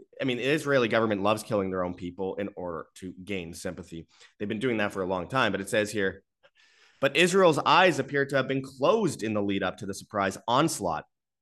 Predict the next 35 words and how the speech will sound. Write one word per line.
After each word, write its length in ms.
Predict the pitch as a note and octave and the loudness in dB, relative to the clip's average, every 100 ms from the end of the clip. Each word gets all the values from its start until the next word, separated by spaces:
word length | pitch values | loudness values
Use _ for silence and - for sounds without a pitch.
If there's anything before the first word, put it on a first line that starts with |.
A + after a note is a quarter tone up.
| _ _ _ - | _ _ _ -4
by 120 | A2 | -2
the 80 | A2 | 0
Hamas 440 | A2 A2 F#2+ F#2 | 0 2 2 0
terror 360 | - B2 D3+ C3 | 0 2 4 2
group, 320 | E2+ D#2 - _ - - | -2 -10 -14 _ -20 -6
which 200 | D3+ C#3+ | -4 -4
broke 340 | - E3 G#3 - | 2 4 4 0
through 380 | - D3+ D3+ D3+ | -4 0 0 -2
Israeli 500 | B2+ A2 B2+ C3 A#2+ | -4 0 2 2 0
border 300 | A#2 A#2 A2+ | 0 0 0
barriers 600 | G2+ G2 F#2+ G2 A#2 A#2 | 0 0 0 -2 -4 -6
and 100 | G#2+ | -4
sent 200 | C3+ B2+ | -4 -2
hundreds 440 | C#3 A3 A#3+ G#3+ | 2 2 2 2
of 120 | G3+ | 0
terrorists 440 | F#3 F#3 F#3+ F3+ - | 2 2 2 -2 -2
into 240 | E3+ D#3 - | -4 -2 -2
Israel 400 | D#3 D3 D#3+ D3+ | -4 -2 -2 -2
to 100 | D3+ | -4
carry 380 | - C#3+ D3+ D3 | -6 -2 0 2
out 160 | B2+ | 2
a 40 | B2+ | 2
brazen 380 | A2 A2 A2+ B2+ | 2 0 0 -2
attack 340 | B2 G2+ G#2 | 0 -2 -2
that 100 | A2+ | -6
killed 220 | A2 G#2 | -4 0
over 180 | G2+ G#2 | 0 -2
seven 240 | - G2+ | -2 -2
hundred 240 | G#2+ A2 G#2+ | -2 -4 -4
people 260 | F#2+ G2+ | -4 -2
and 140 | G#2 G2 | -2 -2
wounded 300 | F#2 F2+ F2+ | -4 -4 -4
over 160 | E2+ | -4
two 160 | F#2 G#2 | -8 -8
thousand." 480 | - D3 F3 A2+ | 0 2 2 0